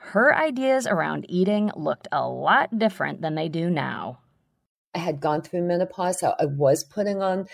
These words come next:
Speaker 2: some pounds and, and so, yeah, so, like, dieting, you know, what, oh, what's the latest diet? The South Beach diet, the Atkins diet. I was trying all of them.
Speaker 1: But over time,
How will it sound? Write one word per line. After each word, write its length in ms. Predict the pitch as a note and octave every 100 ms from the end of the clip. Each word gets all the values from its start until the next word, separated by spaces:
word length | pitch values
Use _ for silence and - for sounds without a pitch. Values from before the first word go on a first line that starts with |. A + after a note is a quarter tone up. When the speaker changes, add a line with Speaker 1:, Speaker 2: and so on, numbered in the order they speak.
| - - _ _ -
Speaker 2:
some 260 | - G3
pounds 680 | G3 G#3 F#3+ G#3+ A3+ A#3 -
and, 380 | D#3 C#3+ B2+ - _ -
and 260 | F#3+ F3+ F3+
so, 300 | - F3 E3
yeah, 440 | E3+ A3+ C#4 A3
so, 180 | - E3
like, 280 | D3+ C#3+ - -
dieting, 720 | G3 G#3+ G3+ G3 F#3+ F#3 F#3 - - - -
you 160 | D#3+ E3
know, 80 |
what, 180 | D3+ E3 -
oh, 200 | G3+ G3
what's 340 | D3 F#3+ -
the 100 | F3
latest 580 | E3 F3+ F3 D3 - -
diet? 540 | F3+ B3 B3 G3 F#3 F3
The 80 | D#3
South 380 | - F3+ G#3 -
Beach 320 | F#3+ F3+ - -
diet, 500 | E3 A3 G#3 E3+ E3+
the 100 | D#3+
Atkins 480 | F3+ G#3+ - F3 D3+
diet. 500 | - G#3+ A3+ G#3 F3 -
I 80 | G#3
was 180 | B3+
trying 400 | - - G3 G3+
all 240 | E3+ A3+ D4
of 80 | E3
them. 160 | A2+ - _ _ _ _ _ _ _ _ _ _ _
Speaker 1:
But 160 | - F3+
over 300 | E3 D#3 D#3
time, 520 | - C4+ C#4 C#4 C4+